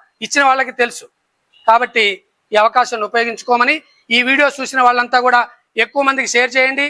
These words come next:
లైక్ చేయండి, కామెంట్ చేయండి, విమర్శలు చేయండి, సూచనలు చేయండి, గ్రూపుల్లో పెట్టండి, నాకు కూడా సలహాలు ఇవ్వండి. ఇంకో మాట ఏంటంటే, ఈ ఐదు సంవత్సరాల కాంగ్రెస్ ప్రభుత్వంలో, హెడ్ క్వార్టర్లో ఉన్న తుమ్మల నాగేశ్వరరావు గారి ప్రభుత్వంలో గాని,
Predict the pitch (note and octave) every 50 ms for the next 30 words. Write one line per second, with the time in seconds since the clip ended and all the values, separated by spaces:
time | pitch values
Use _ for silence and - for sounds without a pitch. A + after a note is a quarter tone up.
0 | D4 _ _ _ _ _ - G#3+ A3+ B3+ A3+ A3+ C4+ C4 C4+ C#4 C#4+ C#4+ D4 C#4+
1 | _ _ _ _ _ A3+ A3+ B3 C4+ C#4 C4+ C4 C4+ C4+ C#4 C#4 C#4+ D4 D4+ D4
2 | _ _ _ - A3 A#3 B3+ B3+ - C#4 C#4 C#4 C4+ C#4 C#4 C#4 D4 D4 D4 _
3 | _ _ - B3 C4 - C#4+ C#4 C#4 C4+ C#4 C#4 C#4 C#4+ D4 D4+ D4 - _ _
4 | _ _ A3 B3+ C4+ C4+ C#4 C#4 C#4 C4+ C#4 C4+ C4+ C#4+ C#4 C#4 D4 D4+ D4+ -
5 | _ _ _ - A#3 B3 C4+ C4 C#4 C4 C#4 C4+ C4 A#3+ A3+ - - _ _ _
6 | - - B3+ A#3+ C4+ C#4 C4+ C4 C4 C4+ C4+ C#4+ D#4 D#4 - _ _ _ _ B3
7 | B3 A3 C4+ C4 B3 B3+ C4 B3+ C#4 C4 B3+ A#3+ A#3 G#3 A#3 B3 C#4+ D4 C#4 _
8 | _ _ _ - A#3 B3+ A#3+ A#3 C#4 C#4 - - C4+ C4+ C4+ C#4 C4 B3+ A3+ F#3
9 | - - _ _ _ _ - A3+ C4 C#4 C4 C4 - - - B3 B3 C4 - -
10 | C4 B3 A#3 F#3 D#3+ - _ _ _ _ - - G#3 A#3 A3 - C4+ C4+ C4 C4+
11 | C4 B3+ B3 B3 B3 A#3 A#3+ A3+ A3+ B3+ C4 C4 B3+ B3+ B3 - B3 A#3+ A#3+ A#3+
12 | A#3 A#3 A#3 A3 A3+ B3 A#3 - A#3+ A#3 A3+ G#3+ G#3+ A3 C4